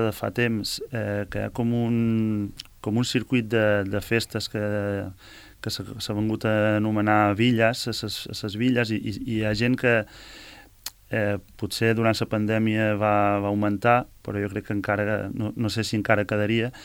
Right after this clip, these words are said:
eh, el tema de que la gent busca festes a, a villes, i, i, i aquests llocs sí que jo he escoltat que, que cobren entrada,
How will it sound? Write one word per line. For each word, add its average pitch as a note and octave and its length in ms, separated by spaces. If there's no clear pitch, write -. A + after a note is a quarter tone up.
eh, A2+ 460
el A2 180
tema A#2+ 240
de B2 100
que A#2+ 160
la A2+ 120
gent A#2 180
busca A#2+ 240
festes A#2 360
a, G#2 120
a A2 80
villes, G2+ 480
i, G#2+ 720
i, A2+ 140
i A2 140
aquests A2 320
llocs A#2+ 320
sí - 260
que A2+ 220
jo A2 100
he - 20
escoltat A2+ 600
que, G#2+ 260
que G#2 140
cobren A2+ 320
entrada, B2 600